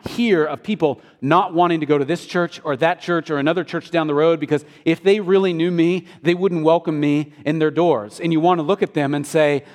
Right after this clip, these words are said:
"I think you will find a lot of people who are just like you." And they say, "No, no, no, I've done some really bad things." And you go,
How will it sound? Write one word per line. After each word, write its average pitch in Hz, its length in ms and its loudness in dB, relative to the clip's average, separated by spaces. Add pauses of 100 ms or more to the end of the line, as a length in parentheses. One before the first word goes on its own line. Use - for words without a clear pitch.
(120)
"I 151 60 -4
think 165 160 -6
you 160 60 -10
will 151 100 0
find 156 540 0
a 135 40 -4
lot 156 340 0
of - 80 -20
people 160 560 -2
who 175 180 -4
are 143 60 -8
just - 360 -6
like 151 300 -2
you." 127 240 -4
And 135 80 -4
they 151 60 -2
say, 143 180 -2
"No, 147 160 -4
no, 156 100 0
no, 143 320 -2 (300)
I've 156 100 2
done 160 160 -2
some 143 220 -4
really 151 260 2
bad 147 360 0
things." 123 440 -4
And 143 140 -4
you 139 80 -2
go, 143 300 2